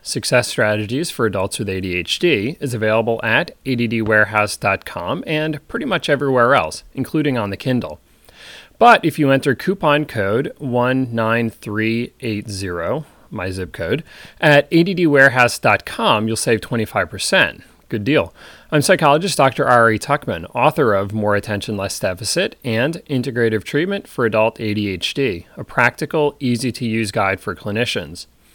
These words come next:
For more information about either book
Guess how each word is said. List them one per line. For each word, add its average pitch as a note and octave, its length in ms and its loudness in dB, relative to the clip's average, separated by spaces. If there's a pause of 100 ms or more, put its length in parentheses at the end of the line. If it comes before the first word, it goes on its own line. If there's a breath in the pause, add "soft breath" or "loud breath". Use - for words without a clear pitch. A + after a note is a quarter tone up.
(540 soft breath)
For D3 140 2
more G3 260 4
information D3+ 500 2
about A#2 260 2
either C3+ 300 0
book G#2+ 380 -2